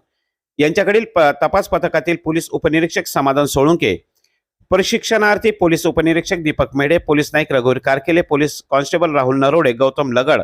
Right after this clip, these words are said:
रमी राजा आतार, संभाजी खरात, अजित पटारे, राम तारडे, प-, महिला पोलीस कॉन्स्टेबल मीरा सरग, तसेच अप्पर पोलीस अधीक्षक कार्यालयाचे पोलीस नाईक संतोष दरेकर, सचिन धनाड, वेताळ यांनी केले असून, दाखल गुन्ह्याचा अधिक तपास हा पोलीस निरीक्षक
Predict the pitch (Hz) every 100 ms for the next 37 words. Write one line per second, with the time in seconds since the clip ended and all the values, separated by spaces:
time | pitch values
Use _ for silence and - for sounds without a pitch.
0 | - _ _ _ _ 127 160 202 202 196
1 | 190 196 190 185 156 139 156 160 147 151
2 | 160 95 135 139 143 135 160 170 165 143
3 | 135 139 139 151 165 135 131 135 - -
4 | 139 170 180 170 160 - 147 190 170 131
5 | 135 139 143 - 147 135 85 _ _ _
6 | _ - 170 190 - 147 - 233 226 196
7 | 196 165 160 180 - 147 147 151 175 -
8 | 156 156 151 165 165 156 131 147 123 135
9 | 160 165 151 131 151 131 123 147 110 -
10 | _ - _ _ 131 156 165 185 110 -
11 | 143 156 185 180 165 165 160 165 98 -
12 | _ - 135 143 196 165 156 147 147 123
13 | 131 135 131 180 - 143 - 147 139 139
14 | 127 - 131 156 -